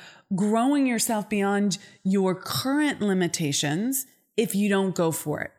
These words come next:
So said another way, you have to keep growing and keep bettering your best so that you experience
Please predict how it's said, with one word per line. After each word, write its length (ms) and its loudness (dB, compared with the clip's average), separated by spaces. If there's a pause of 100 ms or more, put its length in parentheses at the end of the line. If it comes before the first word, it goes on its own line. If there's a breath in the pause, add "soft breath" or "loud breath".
(360)
So 180 0
said 260 2
another 340 2
way, 220 2 (240 loud breath)
you 160 2
have 240 0
to 100 0
keep 440 -2
growing 480 2
and 160 0
keep 300 -4
bettering 340 2
your 100 0
best 340 0 (180 loud breath)
so 180 0
that 180 0
you 180 2
experience 1160 -2